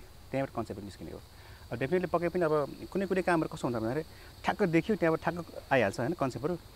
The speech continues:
कुनै कुनै कामहरू चाहिँ त्यो हिँड्दै जाँदाखेरि हुन्छ नि, कहाँबाट कति थाहा नै हुँदैन, बिस्तारै कन्सेप्ट आइरहेको हुन्छ कि खास होइन, होइन? जस्तो मैले बोट देखेँ, अनि बोट भनेको एउटा कसो भन्दाखेरि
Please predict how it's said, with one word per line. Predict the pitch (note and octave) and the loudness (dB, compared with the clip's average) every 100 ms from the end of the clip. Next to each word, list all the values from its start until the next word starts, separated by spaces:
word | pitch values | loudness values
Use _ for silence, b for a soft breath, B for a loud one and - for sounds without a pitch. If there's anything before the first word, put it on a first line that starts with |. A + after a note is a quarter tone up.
| B B B | B B B
कुनै | G#3 G#3+ | -2 0
कुनै | G#3 | 2
कामहरू | F#3+ D#3 C#3 | 4 4 2
चाहिँ | E3 | 2
त्यो | C3 | 2
हिँड्दै | A2 C3 | 2 2
जाँदाखेरि | D#3 C#3+ C#3 C3 | 4 4 2 -2
हुन्छ | G2+ | -2
नि, | B2+ D3+ - - - - B2 - | -2 -4 -8 -18 -20 -16 -14 4
कहाँबाट | F#3+ F#3+ F#3 | 6 6 2
कति | F3 | 0
थाहा | F3 - | 0 2
नै | D#3 | 2
हुँदैन, | F3 F3 | 2 -4
बिस्तारै | D3+ - F3 F3+ F3+ F3+ F3 | -6 -4 -4 -4 -4 -4 -4
कन्सेप्ट | E3 F3+ C3+ | -4 -4 -4
आइरहेको | A#2+ A#2+ E2+ | -4 -4 -6
हुन्छ | - | -10
कि | C3+ | -12
खास | - - | -12 -12
होइन, | G2 - - - - - - - | -12 -14 -18 -20 -20 -20 -20 -12
होइन? | A2 | -8
जस्तो | B2 C#3 | -2 -2
मैले | B2+ | 0
बोट | B2 A2+ A#2+ | -2 -2 -4
देखेँ, | A2 A2 A2 A2 A#2+ - B B B B - - - - - - - | -4 -6 -6 -8 -8 -14 B B B B -20 -20 -20 -20 -20 -12 -6
अनि | B2 | -4
बोट | G#2+ A#2 C3+ | -4 -2 -2
भनेको | A2+ A2+ | -2 -2
एउटा | A#2 A#2 | -2 -2
कसो | A2+ A#2+ | -4 -6
भन्दाखेरि | A2 G2+ G#2 G#2+ G#2+ | -6 -6 -6 -6 -8